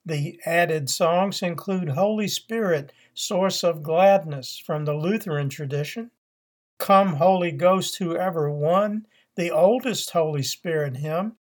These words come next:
attributed to Saint Ambrose of Milan in the early fifth century, and the nineteenth century Welsh hymn by Marcus Wells, Holy Spirit, Faithful Guide.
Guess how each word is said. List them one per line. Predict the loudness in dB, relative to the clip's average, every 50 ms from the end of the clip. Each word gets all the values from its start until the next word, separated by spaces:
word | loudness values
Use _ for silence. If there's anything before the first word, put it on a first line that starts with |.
| _ _ _
attributed | -4 -4 -2 -2 -2 -2 -2 -2 -4 -4 -6 -6 -4
to | -4 -4
Saint | -4 -2 -2 -2 -2 0
Ambrose | -2 0 -2 -2 -2 0 0 2 2 2 2 2
of | 2 2 2 2
Milan | -2 -4 -4 -2 -2 -2 0 0 0 0 0 -2 -4 -6 -6 -6
in | -4 -4
the | -2 -2 0
early | 2 2 2 2 0 -2
fifth | -4 -4 -6 -6 -6 -6
century, | -8 -4 -4 -2 -2 -2 -6 -6 -8 -8 -10 -10 _ _ _ _ _ _ _ _ _ _ _ _ _ _ _ _ _ _ -4
and | 0 2 2 2 2
the | 0 -2 -2
nineteenth | 0 2 2 2 2 2 0 -2 -2 -2 -2
century | -2 -2 -2 -2 -2 -4 -6 -6 -4 -4
Welsh | -4 -4 0 4 6 6 6 4 2 -4 -8 -6
hymn | -4 -2 -2 -2 -2 0 0
by | 0 0 0
Marcus | -2 0 0 2 2 2 0 0 -4 -6 -6 -6 -6
Wells, | -2 0 2 2 2 2 2 0 -2 -4 -10 -14 _ _ _ _ _ _ _ _
Holy | _ -2 2 2 2 2 0 -2
Spirit, | -2 -4 -4 -6 _ -6 -2 0 0 0 0 -2 -4 -8 _ _ _ _ _ _ _ _ _ _
Faithful | -12 -10 -2 0 0 0 0 -2 -4 -6 -2 0 0 0 0
Guide. | -2 -2 -2 0 0 0 -2 -2 -4 -6 -8 -12 -16